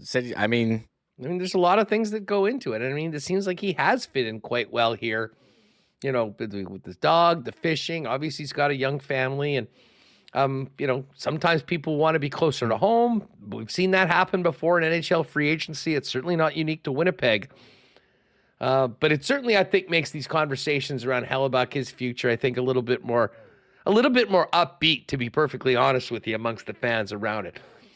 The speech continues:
Speaker 2: Let's get back
Speaker 1: Yeah.
Speaker 2: to Scheifele, though. We got a few more minutes. Sorry, were you
Speaker 1: I'll, I'll
Speaker 2: gonna
Speaker 1: just
Speaker 2: say
Speaker 1: add,
Speaker 2: something?
Speaker 1: I mean, he says that he's making it very clear he wants to win. He wants to win.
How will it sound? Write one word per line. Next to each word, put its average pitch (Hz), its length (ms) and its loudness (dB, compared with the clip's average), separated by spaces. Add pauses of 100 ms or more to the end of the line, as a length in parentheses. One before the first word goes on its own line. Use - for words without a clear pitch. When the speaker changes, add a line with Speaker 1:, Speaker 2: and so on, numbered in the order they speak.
(120)
Speaker 2:
Let's 185 120 -6
get 277 180 2
back 220 180 4
Speaker 1:
Yeah. 196 60 -6
Speaker 2:
to 208 60 2
Scheifele, 147 480 0
though. 110 60 -4
We 151 120 -2
got 190 100 4
a 196 80 2
few 180 220 0
more 165 160 2
minutes. 139 340 0
Sorry, 135 200 2
were - 20 -10
you - 80 -16
Speaker 1:
I'll, 175 120 6
I'll 202 60 2
Speaker 2:
gonna 220 140 4
Speaker 1:
just 233 120 2
Speaker 2:
say 226 60 4
Speaker 1:
add, 196 60 6
Speaker 2:
something? 175 140 4
Speaker 1:
I 160 80 4
mean, 165 180 2
he 190 160 -2
says 165 320 2
that 143 180 2
he's 185 240 -4
making 170 360 4
it 135 80 4
very 143 260 4
clear 135 260 4
he 147 160 2
wants 135 300 4
to 139 80 6
win. 123 200 6
He 117 140 2
wants 117 320 4
to 117 120 2
win. 110 520 4